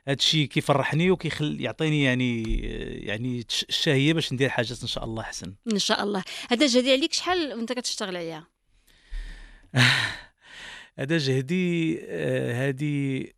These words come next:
Speaker 1: بكل صراحة عامين، حيت هذا جهدي، آه، لحنتها هذه عامين، خديتها من عند الكاتب محمد المغربي اللي كنوجه له التحية، ولحنتها، وملي غنيتها في الاستوديو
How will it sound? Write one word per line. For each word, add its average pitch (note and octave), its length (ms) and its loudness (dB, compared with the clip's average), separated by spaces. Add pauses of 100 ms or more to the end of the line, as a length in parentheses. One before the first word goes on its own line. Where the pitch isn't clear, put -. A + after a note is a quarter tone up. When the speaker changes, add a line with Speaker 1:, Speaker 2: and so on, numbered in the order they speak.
(360)
Speaker 1:
بكل C#3 260 -2
صراحة B2+ 340 0
عامين، A2+ 640 4 (140)
حيت B2+ 280 -4
هذا B2 240 4
جهدي، A#2+ 560 0 (140)
آه، A#2 520 -2 (300)
لحنتها B2+ 600 2
هذه A2+ 200 0
عامين، B2+ 460 4 (500)
خديتها B2+ 280 2
من G#2+ 60 0
عند G#2+ 140 0
الكاتب A#2 460 -2 (500)
محمد G#2+ 500 0
المغربي G#2 420 0
اللي A#2 100 0
كنوجه G#2 400 -2
له G#2 60 0
التحية، G#2+ 580 0 (680)
ولحنتها، A#2+ 1000 2 (100)
وملي B2+ 520 2
غنيتها B2+ 380 2
في - 60 -2
الاستوديو C#3 640 4